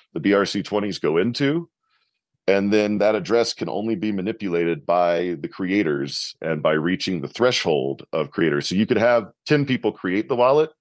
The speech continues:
and only need two people to sign for transactions, right?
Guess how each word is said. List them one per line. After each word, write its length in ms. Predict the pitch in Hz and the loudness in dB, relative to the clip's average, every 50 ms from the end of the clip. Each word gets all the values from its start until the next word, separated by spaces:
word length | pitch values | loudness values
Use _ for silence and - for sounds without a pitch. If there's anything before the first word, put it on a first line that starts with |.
| _ | _
and 120 | 92 95 98 | -8 -6 -4
only 220 | 98 101 101 101 | -4 -4 -4 -4
need 340 | 98 98 95 95 87 - - | -4 -4 -4 -4 -6 -8 -10
two 180 | - - 196 190 | -4 -4 -4 -2
people 580 | - 110 95 78 - 82 82 80 82 80 - _ _ _ _ _ _ _ _ _ _ | -2 -4 -6 -2 0 0 0 0 0 -4 -6 _ _ _ _ _ _ _ _ _ _
to 80 | - 101 | -10 -6
sign 320 | - - 107 98 95 90 | 0 2 2 2 2 0
for 80 | - 92 | -4 -6
transactions, 800 | 80 - 92 85 82 78 78 76 76 76 - - - - - - | -4 -2 0 0 0 0 0 -2 -2 -2 -6 -12 -12 -14 -12 -6
right? 300 | - 73 80 87 113 - | -2 0 0 0 0 -2